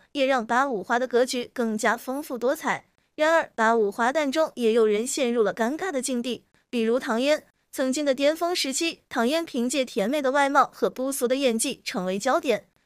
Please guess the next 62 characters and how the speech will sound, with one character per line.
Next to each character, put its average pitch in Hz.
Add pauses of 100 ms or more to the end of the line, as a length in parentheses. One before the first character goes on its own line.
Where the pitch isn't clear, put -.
但 285
近 302
年 277
来， 277
她 294
的 294
作 311
品 254
和 247
形 247
象 277
似 -
乎 254
没 202
有 202
达 175
到 208
预 226
期 247
的 226
高 269
度， 311 (240)
这 349
让 285
她 262
陷 269
入 240
了 190
尴 226
尬 349
的 294
处 247
境。 262 (280)
观 330
众 320
对 240
她 226
的 214
关 269
注 339
度 294
下 277
降， 269 (120)
事 -
业 285
发 294
展 285
似 254
乎 294
也 277
受 220
到 214
了 196
一 202
些 269
阻 254
碍。 208 (300)
而 202
关 294
于 294
杨 294
颖， 294